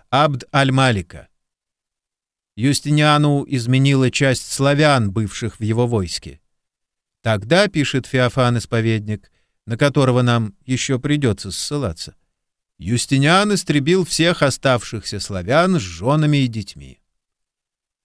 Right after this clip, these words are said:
Арабы начали опустошать Восточную Римскую империю. И было великое затмение солнца, так что днём стали видны звёзды. Юстиниан же продолжал строить дворцы.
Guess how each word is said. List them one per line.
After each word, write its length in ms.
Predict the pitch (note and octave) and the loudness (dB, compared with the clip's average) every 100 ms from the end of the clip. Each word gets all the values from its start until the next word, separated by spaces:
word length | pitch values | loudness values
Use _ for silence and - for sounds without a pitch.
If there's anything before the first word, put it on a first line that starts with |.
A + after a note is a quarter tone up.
| _ _ | _ _
Арабы 440 | G#2+ G3 A3+ G#3+ | 0 2 4 2
начали 380 | F#3+ G3+ G3 F#3 | 2 0 0 0
опустошать 680 | E3 C#3+ - C3+ - D#3+ C#3+ | 0 -2 -2 -2 0 -2 0
Восточную 800 | A2+ - C#3+ D#3+ - D3 D3 A2 | -4 -2 -2 -2 -2 -2 0 2
Римскую 440 | B2 A#2+ - B2 | 0 -2 -2 -2
империю. 520 | B2+ G#2+ F2+ D#2+ - _ _ _ _ _ _ _ | -2 -4 -6 -6 -14 _ _ _ _ _ _ _
И 80 | - | -6
было 260 | G2+ E3 D#3+ | 2 4 6
великое 480 | D3 F3 E3 D#3 | 6 4 4 2
затмение 540 | C3 C3 D3 D#3 E3 F3 | 2 0 2 2 2 2
солнца, 600 | - F3 G#2+ - E2+ - _ _ _ _ | 0 0 0 -4 -10 -12 _ _ _ _
так 200 | A#2+ B2+ | -2 -2
что 240 | - B2+ | -4 -2
днём 400 | A2+ G#2 E3 F#3+ | -2 2 4 4
стали 380 | E3+ - C#3+ D#3 | 0 0 2 2
видны 320 | A#2+ G#2 A#2+ | 2 0 0
звёзды. 640 | A#2+ A#2 D3 G2+ D#2+ D#2 - _ _ _ _ _ _ _ _ _ | 0 0 0 0 -4 -12 -14 _ _ _ _ _ _ _ _ _
Юстиниан 640 | G2 C3+ - D#3 G3+ A3 | -2 0 0 0 2 0
же 300 | D3+ C3 G#2+ - _ _ | 2 2 2 -2 _ _
продолжал 580 | G#2+ A#2+ B2+ A2+ D#3 F3+ | -2 2 2 4 4 2
строить 420 | - C#3+ E3 F3 | 0 2 4 2
дворцы. 680 | D3+ F3+ E3+ - G#2+ F#2+ G2 | 2 0 0 -2 -4 -4 -6